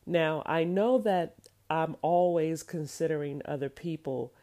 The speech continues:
and because I always say to myself, "I'm serving, my whole purpose is to serve others." But I think in twenty twenty, my vision had more about what I was gonna get out of it than what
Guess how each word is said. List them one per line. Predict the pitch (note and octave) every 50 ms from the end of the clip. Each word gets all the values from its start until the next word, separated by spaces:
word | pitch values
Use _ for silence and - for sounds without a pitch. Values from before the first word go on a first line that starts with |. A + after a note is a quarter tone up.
| _ _ _ _ _ _ -
and | - E3 D#3+ D3+ D3 D3
because | D#3+ D3 - F#3 -
I | D#3+ C#3+
always | C#3+ C#3+ C#3+ D3+ D3+ D3+
say | - E3 D3+
to | D3 D3
myself, | C#3+ C#3+ D3 - - C#3 C#3 - -
"I'm | B2+ C#3 D3 C#3+
serving, | - - - - D#3+ D#3 D#3 D3 C#3 D3+ C3+ B2+ C3+ C#3+
my | C#3+ C#3+ D3 C#3 - _ _
whole | - D3+ D#3 C#3
purpose | - F3 E3 D3 - C#3+ - D3
is | C3+ -
to | - C3+
serve | - - D3+ D3 C#3 B2
others." | C#3+ D3 C#3+ B2 A#2+ A#2+ B2 B2 - - - - - - - - - _ -
But | D#3 D#3 F3+ E3+
I | F3 F3 F3+ F3
think | - - - A#3 B3 C4 B3+ - -
in | - F#3+ F3+ E3 E3 D#3+
twenty | - - - F3 E3 D#3+ D#3
twenty, | D3+ - - F3 D#3+ D3+ D3 D3 C#3+
my | C3 C#3 D3 C#3+ C3+
vision | C3 C3+ B2+ C3 D#3+ E3+ F3+ F#3 D3+ D3+ D3+ C#3+ C#3 C#3 C3+ - _ _ _ _ _
had | - F3+ E3 D#3 - - -
more | C3 C3 C#3+ D3+ D#3 F3 F3+ F#3 G3 F#3+ F#3+ F#3 F3+ -
about | - E3 C3+ - D3+ D3 D3 D3 C3+ - - D3
what | C#3 D3 D3+ C#3
I | D3+ D#3 E3+
was | E3 E3 E3 D#3+
gonna | - D3 C#3 C3+ C#3
get | B2+ D3 C#3 C3
out | C3+ C3 B2+ C3+
of | C3 B2
it | C3+ C3 A#2+ - _ - _ _ _
than | - C#3 C3 D#3 D3 C#3+ C#3 C3 C3 C3+
what | C#3 C#3+ C3+ -